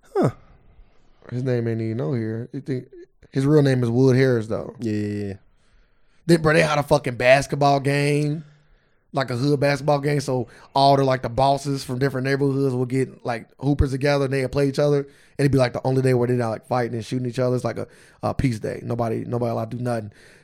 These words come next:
Speaker 2: bro. And they was over cussing each other. "Ref, that's," and then the, <laughs> he called as a black ref, bro. Avon Barksdale was going to fuck off on that ref. And what the fuck you gonna say to a motherfucker that, that literally can get you killed?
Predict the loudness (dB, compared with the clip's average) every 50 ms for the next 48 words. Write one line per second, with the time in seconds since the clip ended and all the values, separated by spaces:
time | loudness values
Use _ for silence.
0 | -10 -4 -2 -2 0 -2 -2 -2 -4 -4 -2 -4 -4 -4 -4 -6 -6 -4 -6 -4
1 | -4 -4 -2 0 -2 -2 -2 -6 -12 -2 4 6 6 6 6 2 -2 -2 -4 -4
2 | -4 -4 -4 -4 -6 -4 -4 0 2 2 2 2 0 -2 -2 -2 -2 0 -2 -2
3 | -2 0 -2 -2 -4 -2 -2 -2 -2 -2 -2 -2 -2 0 0 -2 -4 -8 -14 -20
4 | -20 -20 -10 -6 -4 -4 -4 -6 -8 -10 -16 -20 -20 _ _ -12 -2 2 2 4
5 | 4 4 2 4 4 4 4 2 0 -2 -2 -2 -2 -4 -4 -4 -6 -8 -10 _
6 | _ 0 0 2 2 0 0 0 -2 -4 -4 -4 -4 -2 -2 -2 -4 -4 -4 -4
7 | -4 -4 -4 -6 -8 -8 -6 -6 -6 -6 -4 -4 -2 0 0 0 2 0 0 0
8 | -2 -2 -2 -6 -8 -10 -18 -20 -20 -4 0 0 2 4 4 6 6 6 6 6
9 | 2 0 0 0 0 0 0 0 2 2 2 2 2 -4